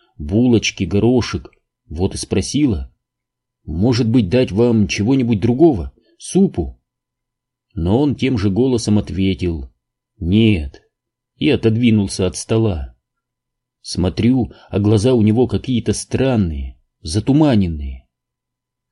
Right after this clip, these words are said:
Он проковылял к креслу и сел у камина.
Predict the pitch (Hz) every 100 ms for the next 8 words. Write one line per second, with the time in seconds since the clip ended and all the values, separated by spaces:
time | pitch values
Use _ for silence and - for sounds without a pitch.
0 | - 90 98 95 - 101 104 98 95 107
1 | 123 123 98 95 95 - 123 101 98 113
2 | 117 85 69 65